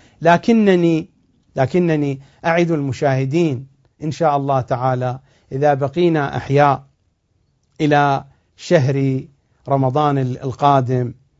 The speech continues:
والأمور جارية بأسبابها، أعد المشاهدين أننا نجعل من شهر رمضان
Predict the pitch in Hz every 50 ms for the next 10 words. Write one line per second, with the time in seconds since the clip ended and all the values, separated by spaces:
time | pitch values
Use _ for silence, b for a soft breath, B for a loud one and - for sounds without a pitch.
0 | _ _ _ _ _ _ _ _ _ 143 156 165 175 180 175 175 - _ _ -
1 | 156 156 - 156 165 170 170 156 143 135 131 165 165 156 147 143 139 135 135 131
2 | 123 127 - _ _ _ _ _ - 156 175 165 156 127 - 147 151 147 147 139
3 | 127 131 123 120 131 131 131 127 - _ _ _ _ _ _ _ _ _ _ _
4 | _ _ _ _ _ _ _ _ _ _ _ _ _ - 156 147 180 196 170 175
5 | 165 147 143 120 - 165 143 135 143 139 135 160 175 175 165 156 151 - _ _
6 | _ _ _ _ _ _ _ - 147 147 151 165 170 170 160 151 147 170 175 151
7 | 156 139 139 143 139 127 131 139 139 135 - - 180 156 139 143 143 139 135 127
8 | - - 139 135 135 135 131 131 160 175 170 170 151 156